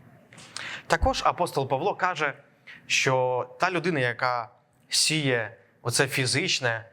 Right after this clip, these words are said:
ось це тимчасове, ось це тлінне, тілесне, <clears throat> то ми з цього і будемо пожинати.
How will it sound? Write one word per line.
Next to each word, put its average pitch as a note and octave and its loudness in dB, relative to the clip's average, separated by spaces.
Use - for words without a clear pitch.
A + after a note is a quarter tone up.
ось B2 0
це C3 2
тимчасове, C#3+ 0
ось - -8
це C3 2
тлінне, C3 0
тілесне, C3 -2
<clears throat> F3 -2
то D3 0
ми F#3 2
з F3+ -2
цього D#3+ 0
і D3+ -2
будемо C#3+ -2
пожинати. A#2 -4